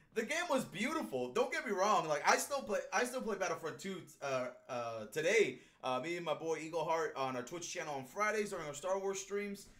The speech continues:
Uh, we like to play Battlefront two because, I mean, I still enjoy it. It's still beautiful. The graphics are beautiful. It's awesome. It just sucks that they cut all development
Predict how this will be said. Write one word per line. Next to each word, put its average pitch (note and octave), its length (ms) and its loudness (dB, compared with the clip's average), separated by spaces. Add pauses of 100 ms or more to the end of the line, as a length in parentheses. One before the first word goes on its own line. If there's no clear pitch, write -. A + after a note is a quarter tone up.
(200)
Uh, D3 200 8
we F#3 80 0
like F#3+ 200 2
to F#3 80 -10
play F#3+ 200 -2
Battlefront E3+ 520 -2
two A3+ 200 -10
because, G3 440 -2 (340)
I F3 80 -6
mean, F#3+ 120 -6
I A3 80 0
still A3+ 280 -2
enjoy F3 280 0
it. C3 140 -2
It's D#3 120 -6
still G#3+ 240 -4
beautiful. F#3 420 -12
The D#3 80 -12
graphics F3 420 -2
are D#3 60 -14
beautiful. D3 600 -8 (180)
It's G#2+ 180 -14
awesome. D#3 600 0 (260)
It - 140 -6
just E3 240 -8
sucks F#3 300 -4
that D3 380 -6
they C3 520 -4 (400)
cut F#3 260 -2 (300)
all F3 320 -2
development C#3+ 640 -6